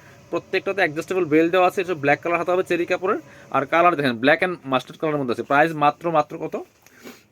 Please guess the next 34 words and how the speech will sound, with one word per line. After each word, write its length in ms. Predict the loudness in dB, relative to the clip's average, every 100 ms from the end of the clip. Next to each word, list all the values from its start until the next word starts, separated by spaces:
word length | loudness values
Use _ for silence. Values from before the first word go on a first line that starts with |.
| _ _ -6
মাত্র, 400 | -2 -2 -2 0
মাত্র 260 | 0 -2 -8 -10 _ _ _ _ _ _ _ _ -20 -20 -4
ছয়শো 240 | -2 0
নব্বই 260 | -2 0 0
টাকা। 220 | 0 -8 -18 -20 -20 -6
এটা 200 | 0 2
দেখেন 200 | 0 0
আরেকটা 280 | -2 -2 -8 -16 _ _ -12
কি 120 | -10
সুন্দর, 420 | -8 -6 -2 0
একটা 240 | -2 -4 -4
থেকে 260 | -4 0
আরেকটা 360 | 0 0 0 0
বেশি 240 | 0 -4
সুন্দর 280 | -4 -2 -2
ভিউয়ার্স, 260 | 0 -2 -2
নিয়ে 140 | -4 -2
নেবেন 160 | -2 -2
মাত্র 260 | -4 -4 -8
ছয়শো 320 | -4 -4 -4
নব্বই। 280 | -8 -6 -8 -12 -20 -20 -8
এটা 200 | -4 0
হচ্ছে 200 | 0 2
আরেকটা 440 | 2 2 0 -4 -4 _ _ _
কালার 220 | 2 4 6
অ্যান্ড 180 | 2 -2
প্রিন্ট, 220 | -6 -8 -12
প্রচুর 400 | -10 -8 -4 -4
কালার 300 | 0 2 2
প্রিন্ট 200 | 0 -4
আছে, 160 | -4 -8 _ _
ছয়শো 300 | -8 -8 -6
নব্বই, 320 | -8 -6 -8 -10 _ -16 -2
একদমই 600 | -2 -2 -6 -6 -2 -2